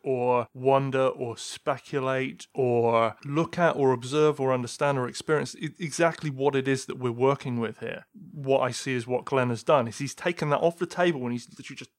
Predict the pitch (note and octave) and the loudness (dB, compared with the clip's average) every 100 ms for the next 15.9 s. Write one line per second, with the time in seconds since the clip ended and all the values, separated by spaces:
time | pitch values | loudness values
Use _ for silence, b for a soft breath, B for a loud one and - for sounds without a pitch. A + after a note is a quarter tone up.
0 | - F3+ D3+ - B2+ D#3+ - - D#3+ C#3+ | 0 2 2 -6 -10 -10 -6 -2 -2 -2
1 | A2+ A2+ B2 - C3+ A#2+ A#2 C3 E3 D3 | -4 -4 -4 -4 -2 -2 0 2 4 2
2 | F3 - - C3 B2+ B2+ A#2+ - - A#3 | 0 -8 -4 0 2 2 0 -12 -4 -2
3 | - - G3 G#3+ C#3 - - - - _ | -2 -4 0 2 0 -4 -12 -14 -18 _
4 | C#3+ C#3 C3+ C3 C#3+ C#3 C3+ B2+ - - | -4 -2 0 2 4 4 2 -2 -4 0
5 | C3 B2+ E3 E3 C#3 A#2+ A#2 A2+ B2+ A#2+ | 0 2 0 0 -2 0 -2 -2 -4 -4
6 | B2+ A#2+ B2+ B2 B2+ F3+ B2+ F#3+ C3+ A2 | -4 -4 -4 0 2 2 2 2 0 -2
7 | B2+ C3 C#3 F#3 F3+ A2+ G#2+ - _ _ | -8 -4 2 2 2 -2 -4 -10 _ _
8 | _ - C#3+ D3 D3+ - C#3+ C3 A2 A#2+ | _ -2 2 4 4 4 0 0 -6 -10
9 | B2 B2 B2 C3 B2+ B2 A#2+ C3 B2 C#3+ | -2 -2 -2 -2 -2 -2 -2 -4 2 4
10 | C#3+ B2 A#2+ A2 - - - _ _ - | 4 2 -4 -8 -12 -14 -16 _ _ -2
11 | B2+ B2 A#2+ A2 - C#3 D#3 C3 A#2 - | 2 2 0 -4 -6 2 2 2 -4 -10
12 | _ _ _ - C#3+ D3+ - - B2 A#2+ | _ _ _ -4 -2 -2 -6 -6 -2 -2
13 | - _ - C#3 A#2+ A#2 B2+ A#2 B2 B2 | -4 _ -20 -16 -10 0 0 0 -4 0
14 | B2 A2 A#2+ B2 A#2+ A2+ D3+ D3+ A#2+ A2+ | 0 0 -4 -2 -2 2 2 2 0 0
15 | D3 C3 B2+ C#3 B2 A2+ C3 G2+ | -2 -4 -4 -4 -2 -2 -2 -2